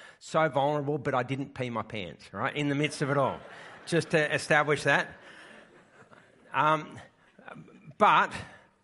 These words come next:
I know how it is to feel so small and vulnerable and powerless in the moment. And that's how Jesus'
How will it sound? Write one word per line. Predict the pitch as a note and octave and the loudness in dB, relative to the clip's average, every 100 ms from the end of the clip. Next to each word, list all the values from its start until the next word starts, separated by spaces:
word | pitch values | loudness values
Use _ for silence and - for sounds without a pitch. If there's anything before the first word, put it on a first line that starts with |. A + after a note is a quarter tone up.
| _ _ _ _ - | _ _ _ _ -2
I | D3+ | 2
know | D#3 F#3+ F#3+ | 6 6 4
how | D#3+ D#3+ D3 | 4 4 4
it | D3 | 2
is | D3+ C#3 | -2 -4
to | - | -10
feel | - - D3+ C#3+ | -10 -4 -2 -4
so | - D#3 D#3+ D#3+ D#3 C3+ - _ _ | -2 0 2 2 -2 -6 -14 _ _
small | - - C#3 D3 D3 C#3+ C3+ - - | -20 -4 -2 0 0 -2 -4 -8 -12
and | A#2 A#2 | -12 -6
vulnerable | A#2 A#2+ A#2+ G#2 A2 G#2+ - - _ | -4 -4 -6 -8 -8 -8 -10 -20 _
and | A#2+ A2 | -14 -14
powerless | - A2+ A2 F#2+ - - - - | -12 -6 -6 -6 -8 -16 -18 -12
in | A#2 | -8
the | G#2+ | -6
moment. | G2+ G2 F#2 - - _ _ _ _ _ - | -6 -6 -8 -14 -20 _ _ _ _ _ -4
And | D3+ | 0
that's | A3+ B3 | 2 2
how | B3 | 2
Jesus' | F3+ F3 G3 D3+ E3+ D3+ - | 2 0 0 0 -2 -2 -6